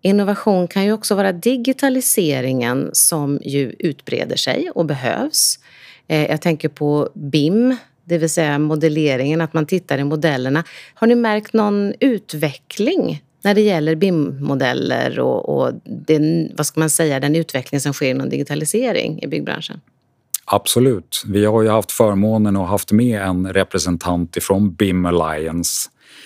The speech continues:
Speaker 2: Eh, Jan Back har varit delaktig i det här projektet och varit med från, från dag ett.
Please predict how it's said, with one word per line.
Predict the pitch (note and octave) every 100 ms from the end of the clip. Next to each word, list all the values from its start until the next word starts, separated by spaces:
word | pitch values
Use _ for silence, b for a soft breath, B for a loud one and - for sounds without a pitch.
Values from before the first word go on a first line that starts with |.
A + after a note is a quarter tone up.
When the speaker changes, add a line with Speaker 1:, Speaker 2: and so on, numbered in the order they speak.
| B B
Speaker 2:
Eh, | G2+ F2
Jan | F2+ F#2+ F#2 F2+ F2
Back | D2+ A2 - - -
har | G#2+
varit | F#2+ G2
delaktig | F#2+ E2+ G2+ - -
i | C3
det | A2+
här | E2
projektet | - - F2+ - - F2+
och | F#2+ F2
varit | F2+
med | F#2 G2+ A2
från, | A2 F#2+ F2+ B B B
från | - A2+ G#2+
dag | G2+ F2+
ett. | D#2 - - -